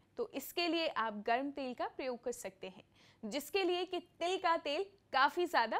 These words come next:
फायदेमंद माना जाता है। तिल के तेल से मसाज करने से आपके शरीर को गर्माहट मिलती है, जिससे कि आपके शरीर के अंग एक्टिव रहते हैं। इसमें मौजूद polyunsaturated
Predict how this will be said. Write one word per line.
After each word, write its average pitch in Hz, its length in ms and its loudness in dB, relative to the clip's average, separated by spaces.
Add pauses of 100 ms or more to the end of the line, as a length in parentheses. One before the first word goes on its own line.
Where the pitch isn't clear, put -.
(180)
फायदेमंद 277 460 4
माना 233 240 -4
जाता 202 320 -4
है। 190 160 -10 (440)
तिल 311 160 2
के 330 180 -2
तेल 294 260 -4
से 330 200 -6
मसाज 277 540 0
करने 247 300 0
से - 340 -8
आपके 220 260 -6
शरीर 269 480 -2
को 381 120 -4 (180)
गर्माहट 262 600 2
मिलती 208 300 -6
है, - 140 -16 (340)
जिससे 320 400 -2
कि 381 120 -2
आपके 294 320 2
शरीर 302 440 -2
के 311 160 -4
अंग 294 220 -4 (280)
एक्टिव 302 380 0
रहते 233 280 -4
हैं। 208 180 -12 (300)
इसमें 403 320 0
मौजूद 294 440 0 (340)
polyunsaturated 294 1040 0